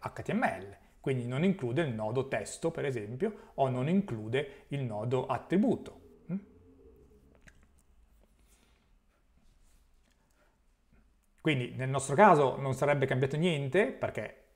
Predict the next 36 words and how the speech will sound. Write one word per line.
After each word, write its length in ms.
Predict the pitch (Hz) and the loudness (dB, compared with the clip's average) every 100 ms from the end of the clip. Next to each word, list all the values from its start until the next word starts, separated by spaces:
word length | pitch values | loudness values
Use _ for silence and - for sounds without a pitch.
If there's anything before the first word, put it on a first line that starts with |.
| _ - | _ -18
sia 340 | - 131 135 | -2 0 0
header 380 | 147 147 127 113 | 0 0 0 0
nel 140 | 117 | -2
nostro 180 | 110 - | -4 -2
esempio, 320 | 123 147 113 | 0 0 -2
sia 220 | 110 - 120 | -4 -6 -2
header 400 | 147 131 117 - | 0 0 -2 -2
che 100 | 117 | 0
body 320 | 139 123 110 | 4 4 0
sono 220 | - 113 | -6 -4
due, 300 | 127 123 107 - - _ | 0 0 -2 -10 -20 _
eh, 180 | 107 110 | -14 -8
elementi 460 | 127 131 147 151 113 | -4 -2 -2 -2 -4
H 40 | |
T 200 | - - | -6 0
M 100 | 247 | 2
L, 320 | - 101 113 - - | 0 -2 -8 -10 -14
ma 260 | - 143 175 | -4 0 2
se, 720 | - 196 190 131 - - - _ | 4 6 6 6 -2 -16 -20 _
eh, 440 | 117 110 104 101 | -10 -10 -10 -10
per 160 | 117 113 | -6 -4
esempio, 680 | 120 165 131 107 101 95 - | 0 0 0 -4 -8 -8 -14
eh, 180 | 113 104 | -14 -14
fossimo 520 | - 151 139 147 131 | -4 -2 -2 -2 0
arrivati 340 | 131 143 139 | 4 4 4
a 20 | 135 | 0
un, 80 | 135 | 0
a 140 | 123 | -2
un 160 | 123 147 | -2 4
nodo 540 | 185 147 113 104 - - - _ | 8 8 6 0 -6 -16 -20 _
che 140 | - 123 | -4 -2
all'interno 500 | 123 123 170 160 135 | -2 0 4 4 4
aveva 220 | 135 131 | 2 0
del 240 | 120 131 | 0 -2
testo, 720 | - 104 - - 214 - - | -2 -4 -6 -4 -4 -4 -14
mm, 60 | - | -14